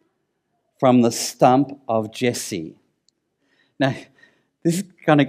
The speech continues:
I don't know anything about gardening. You know more, more about gardening, I'm sure, Paul. But there are shoots and there are roots, right?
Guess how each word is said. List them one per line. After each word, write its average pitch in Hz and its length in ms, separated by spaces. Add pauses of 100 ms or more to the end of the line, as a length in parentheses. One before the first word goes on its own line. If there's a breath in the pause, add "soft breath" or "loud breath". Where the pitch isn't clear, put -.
I 160 60
don't 185 160
know 135 120
anything 127 160
about 95 200
gardening. 98 640
You 196 120
know 104 200
more, 101 220
more 104 200
about 92 180
gardening, 95 420
I'm 98 100
sure, 95 280
Paul. 90 380 (1300)
But 139 260
there 143 180
are 139 60
shoots - 960
and 127 240
there 127 160
are 120 160
roots, 113 880
right? 98 380